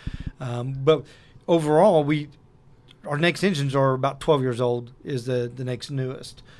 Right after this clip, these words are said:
And so we'll be pushing backwards on some, 'cause by the time you get the plan together, figure out how to pay for these things, get 'em ordered and receive 'em,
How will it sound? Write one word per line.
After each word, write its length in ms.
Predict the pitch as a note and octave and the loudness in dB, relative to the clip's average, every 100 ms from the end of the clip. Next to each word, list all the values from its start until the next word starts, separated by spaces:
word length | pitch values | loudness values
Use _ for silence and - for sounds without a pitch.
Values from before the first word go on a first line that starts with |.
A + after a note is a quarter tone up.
| - - | -20 -12
And 180 | C3+ C3 | -8 -4
so 140 | D3 | -2
we'll 180 | C3 C#3+ | -2 -2
be 140 | C#3 | -2
pushing 480 | C3+ D3 C#3+ B2 B2 | -2 -4 -4 -6 -6
backwards 640 | B2+ C3 D3+ C3+ B2+ A2+ - - _ _ - | -2 -2 -2 -4 -6 -8 -18 -20 _ _ -10
on 140 | C3+ | -6
some, 240 | C#3+ C#3+ | -6 -8
'cause 220 | C#3 D#3 B2+ | -6 -6 -2
by 160 | C#3+ | -2
the 60 | C#3 | 0
time 220 | E3 F3+ | -2 -2
you 260 | E3+ C#3+ B2+ - - - _ _ - | -2 -4 -4 -12 -20 -20 _ _ -6
get 140 | D#3 | -2
the 80 | E3 | -2
plan 240 | - E3 D#3+ | 0 0 2
together, 320 | D3 D3 C#3+ | 2 0 0
figure 200 | D3 C#3 | -4 -4
out 40 | |
how 100 | C3 | -2
to 80 | A#2+ | -4
pay 280 | A2+ - F3 | -8 -8 -8
for 160 | F3 | -6
these 180 | C#3 B2 | -8 -6
things, 380 | C#3 C3+ C3+ A#2 | -6 -8 -8 -10
get 240 | C3+ D#3 | -4 0
'em 120 | F#3 F3 | 0 -2
ordered 420 | D#3 D#3+ D3+ C3+ | -2 -2 0 -2
and 120 | C3 | -4
receive 400 | B2+ - B3 A3+ | -6 -6 -4 -4
'em, 160 | C3+ | -4